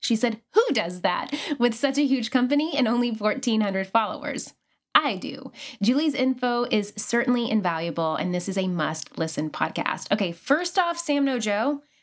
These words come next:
congrats to you for, like, killing it and stepping into it and saying, "You know what? Even though I have only fourteen hundred followers, I'm gonna just do this thing and see if it works."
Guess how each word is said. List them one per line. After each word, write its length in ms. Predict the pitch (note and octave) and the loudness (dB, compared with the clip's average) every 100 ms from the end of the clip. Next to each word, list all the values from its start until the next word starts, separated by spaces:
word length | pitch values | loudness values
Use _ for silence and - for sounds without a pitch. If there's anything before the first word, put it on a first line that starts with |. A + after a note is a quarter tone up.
| _ - - | _ -20 -8
congrats 600 | - C4+ A3 F#3+ A3 F4+ - | 2 2 2 0 0 0 0
to 100 | F4 | 2
you 300 | F#3+ G#3 B3 | 2 0 0
for, 200 | A#3+ G#3 | 2 2
like, 380 | F#3+ F3 - - | 2 0 -6 -8
killing 440 | - - G3+ A3 C4 | -6 0 0 2 2
it 140 | C#4 | 2
and 120 | G3 F3+ | 0 -2
stepping 380 | - G#3 G#3+ | 0 0 0
into 300 | F#3 G3+ A#3+ | 0 0 2
it 100 | B3 | 2
and 100 | A#3 | 2
saying, 220 | A3 A3 A3+ | 2 2 2
"You 80 | |
know 140 | C4 D#4 | 2 2
what? 200 | D#4 - | 0 0
Even 180 | A#3 C#4 | 2 2
though 100 | C#4+ | 2
I 100 | B3 | 0
have 220 | A#3 A3+ | -2 0
only 240 | A3 G#3+ | 0 0
fourteen 400 | G#3+ G3+ G3 G#3 | -2 -2 0 0
hundred 240 | G3+ G3 F#3 | 0 0 0
followers, 400 | F3 G3+ A3 A3 | 0 0 0 0
I'm 160 | G3+ A#3+ | 0 2
gonna 200 | B3+ G3+ | 0 -2
just 340 | F3 D#3+ D#3 | -4 -4 -4
do 160 | G3 G#3 | -2 2
this 220 | B3+ - | 0 0
thing 340 | D#4 E4 F4+ F4+ - - - | -2 0 -4 -4 -8 -6 2
and 160 | A3 | 2
see 140 | A3 G#3 | 2 0
if 100 | G#3 | 0
it 80 | |
works." 400 | F#3 F3+ - - | -2 -2 -2 -4